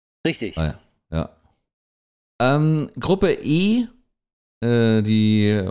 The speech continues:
Speaker 2: vorletz-, also die letzte Gruppe, bevor es richtig ernst wird. Ähm,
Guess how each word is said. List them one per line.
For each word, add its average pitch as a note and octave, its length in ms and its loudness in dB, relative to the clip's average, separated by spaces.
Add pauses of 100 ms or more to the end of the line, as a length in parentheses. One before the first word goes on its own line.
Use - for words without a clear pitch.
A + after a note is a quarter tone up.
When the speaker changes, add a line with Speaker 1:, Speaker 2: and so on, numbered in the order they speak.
Speaker 2:
vorletz-, B2 640 -2
also F#2 180 0
die F#2+ 60 2
letzte A#2 340 -2
Gruppe, A2 240 -2
bevor G2+ 260 -2
es G#2 100 -6
richtig A2 260 -4
ernst E2 340 -4
wird. G2 320 -2 (640)
Ähm, F#2+ 600 0